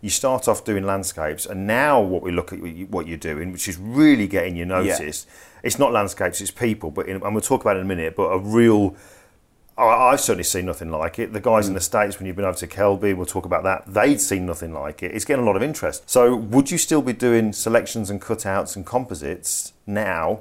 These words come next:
Speaker 2: Yes.
Speaker 1: You would?
Speaker 2: <laughs> Yes.
Speaker 1: Oh, right, okay, okay.
Speaker 2: For the simple fact that I think, not always, but I'd certainly be doing it to s-,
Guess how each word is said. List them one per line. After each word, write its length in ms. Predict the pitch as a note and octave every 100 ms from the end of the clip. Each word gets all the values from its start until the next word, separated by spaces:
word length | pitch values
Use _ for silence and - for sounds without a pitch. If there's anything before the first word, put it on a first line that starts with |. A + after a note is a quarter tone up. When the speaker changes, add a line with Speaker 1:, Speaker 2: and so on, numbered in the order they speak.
| G#2
Speaker 2:
Yes. 640 | A#2+ D3+ - F#3+ - - -
Speaker 1:
You 100 | A#2
would? 320 | C3+ B2+ D#2 -
Speaker 2:
<laughs> 200 | G#3 -
Yes. 120 | - -
Speaker 1:
Oh, 180 | E3
right, 320 | D#3 - E3+ F#3+
okay, 400 | - F#2+ E3+ F3+
okay. 160 | - F#3
Speaker 2:
For 60 |
the 80 | G3
simple 320 | - A3+ A3
fact 400 | D#3 D#3 G#2 -
that 280 | - A2 A#2+ - - - _ _
I 120 | C#3
think, 580 | C3+ - A3+ F2+ A2+ - _ _ _
not 180 | E3+ B3+
always, 520 | G#3 E3+ C#2 F#2 - - _ _ _ _
but 80 | A2
I'd 120 | F2+
certainly 340 | - E3+ B2+ A#2
be 100 | G#2+
doing 220 | G#2+ G#2
it 140 | F#2
to 60 | G2
s-, 160 | F#2+